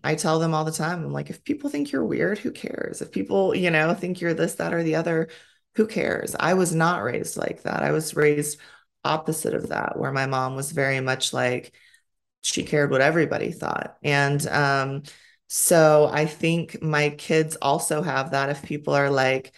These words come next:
"Your mom this, your mom that," they're like, "Who cares what you think?" You know? And so I feel very blessed in that regard, um, that my kids have become confident enough, and they're pretty,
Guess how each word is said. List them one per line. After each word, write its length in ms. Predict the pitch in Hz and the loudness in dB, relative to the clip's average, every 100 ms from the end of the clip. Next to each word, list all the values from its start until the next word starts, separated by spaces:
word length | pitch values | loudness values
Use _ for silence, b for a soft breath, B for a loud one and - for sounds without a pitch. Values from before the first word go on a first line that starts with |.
| B B B | B B B
"Your 180 | - 156 | -4 0
mom 440 | 156 143 151 156 147 | 2 4 4 2 2
this, 340 | 143 156 - | 2 2 -2
your 140 | 147 | -4
mom 300 | 147 143 143 | -2 -2 -2
that," 440 | 143 143 143 143 - B B B _ | -2 0 2 0 -4 B B B _
they're 160 | - - | -8 -4
like, 440 | - - - - _ | -4 -6 -10 -20 _
"Who 100 | 269 | -10
cares 400 | 285 240 269 254 | -4 0 2 0
what 180 | - - | -2 -4
you 140 | 139 - | -4 -6
think?" 500 | - - - - - | -6 -8 -8 -8 -2
You 120 | 151 | 0
know? 340 | 139 131 143 | 2 2 2
And 240 | 139 139 143 B B B | 2 0 -8 B B B
so 500 | - - 165 156 - | -4 2 6 6 4
I 100 | 151 165 | 2 0
feel 360 | - - 170 | 0 2 2
very 300 | 156 147 151 | 4 4 4
blessed 680 | 147 127 131 131 135 - - | 0 -6 -2 0 0 -2 -4
in 100 | 147 | -2
that 200 | 143 143 | 0 0
regard, 580 | 151 143 143 147 180 - B B B - | -2 0 0 0 -4 -8 B B B 2
um, 400 | 156 147 147 143 | 4 6 4 2
that 180 | 139 | 0
my 140 | 123 131 | 0 -4
kids 560 | - - 151 147 147 | -4 2 4 4 2
have 260 | - 143 143 | -6 -6 -4
become 380 | 135 - 135 127 | -6 -4 -4 -4
confident 680 | - 135 131 - 135 127 | -2 0 0 0 0 0
enough, 500 | - 131 123 127 151 - B B B | -4 0 0 0 -4 -12 B B B
and 540 | 147 147 143 143 143 - - | 0 4 4 2 0 -4 -10
they're 360 | - - 160 | -6 2 2
pretty, 520 | 165 247 254 - - | 2 0 2 2 0